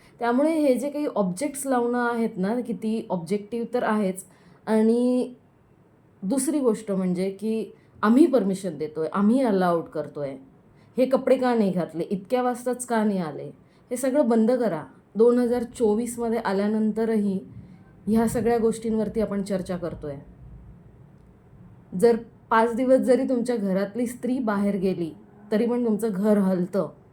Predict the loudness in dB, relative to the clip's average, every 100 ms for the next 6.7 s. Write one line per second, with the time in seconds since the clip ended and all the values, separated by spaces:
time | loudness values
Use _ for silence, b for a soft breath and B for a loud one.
0 | _ _ -20 -20 _ -20 -20 -2 2 4
1 | 2 2 2 2 2 -2 -2 -2 0 2
2 | 2 4 2 2 0 0 -2 -6 -8 -12
3 | -20 _ -14 -2 0 2 2 4 4 2
4 | 0 0 0 0 0 -2 -4 -2 -2 -2
5 | -2 -2 -2 -6 -4 -2 0 4 4 4
6 | -2 -4 -10 -12 -14 -18 -20